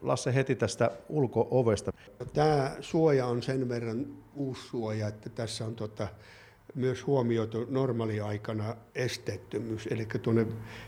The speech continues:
Speaker 2: väestön suoja, joka normaaliaikana on varasto,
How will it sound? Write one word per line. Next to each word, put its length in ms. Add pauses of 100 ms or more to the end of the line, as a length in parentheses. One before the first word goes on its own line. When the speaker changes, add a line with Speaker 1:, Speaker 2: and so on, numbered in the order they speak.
(120)
Speaker 2:
väestön 360
suoja, 400
joka 280
normaaliaikana 800
on 140
varasto, 640